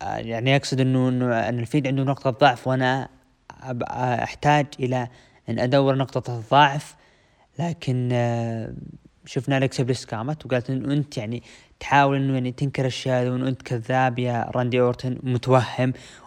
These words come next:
ويعني أنت بتتلاعب من يا راندي. طبعًا راندي أنا قال: "أتلاعب مين؟" وشفنا الفيند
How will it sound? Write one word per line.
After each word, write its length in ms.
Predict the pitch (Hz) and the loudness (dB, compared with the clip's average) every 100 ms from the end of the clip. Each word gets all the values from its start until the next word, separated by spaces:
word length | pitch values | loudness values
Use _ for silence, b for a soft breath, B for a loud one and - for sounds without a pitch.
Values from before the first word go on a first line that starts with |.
| - | -8
ويعني 440 | 127 131 - 127 165 | -4 -4 -2 2 4
أنت 180 | 160 | 4
بتتلاعب 880 | 147 147 - - - 151 156 135 123 | 2 0 -2 -12 -6 2 4 4 2
من 380 | 139 147 160 135 117 | 4 6 6 4 0
يا 200 | 120 120 | 2 4
راندي. 400 | 123 120 110 107 b b - | 6 4 0 -8 b b -14
طبعًا 200 | 117 123 | -4 4
راندي 280 | 165 165 170 | 4 6 4
أنا 220 | 185 170 | 2 2
قال: 140 | - | 0
"أتلاعب 360 | 160 180 185 170 | 0 4 6 6
مين؟" 460 | 170 185 185 185 185 b b b - | 4 4 4 2 -2 b b b -12
وشفنا 380 | 127 202 175 156 | -4 -2 2 0
الفيند 440 | 135 165 156 139 | 2 2 2 0